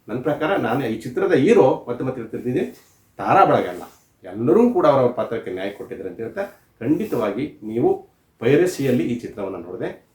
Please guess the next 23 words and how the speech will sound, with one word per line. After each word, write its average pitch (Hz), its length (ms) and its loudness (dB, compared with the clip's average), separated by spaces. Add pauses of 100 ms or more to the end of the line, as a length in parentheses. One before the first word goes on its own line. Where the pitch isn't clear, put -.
ಚಿತ್ರಮಂದಿರಗಳಲ್ಲೇ, 117 840 -2 (100)
ದೊಡ್ಡ 104 200 -6
ದೊಡ್ಡ - 140 -6
ಪರದೆಗಳಲ್ಲೇ 110 560 -2 (260)
ಈ 107 40 -16
ಚಿತ್ರವನ್ನು 104 480 -4
ನೋಡಿರಿ 107 320 -4
ಅಂತ 98 100 -2
ಹೇಳ್ತಾ 101 300 -6 (480)
ಈ 151 160 2
ರಿವ್ಯೂವನ್ನ 98 440 -2 (200)
ಇಲ್ಲಿಗೆ 85 280 -14 (440)
ಮುಕ್ತಾಯ 107 240 -8
ಮಾಡ್ತಿದ್ದೀನಿ. 110 540 -4
ನನ್ನ 156 220 0 (400)
ಭಾವನೆ 113 240 0
ನಿಮ್ಗೆ 101 200 -2
ಇಷ್ಟವಾಗಿದ್ರೆ 95 520 -6 (460)
ನಮಗೆ 95 220 -14
ಕಾಮೆಂಟ್ 110 360 -4
ಮಾಡಿ, 85 240 -12 (520)
ನಮ್ಮ 95 140 -14
ವಾಹಿನಿಗೆ 90 580 -8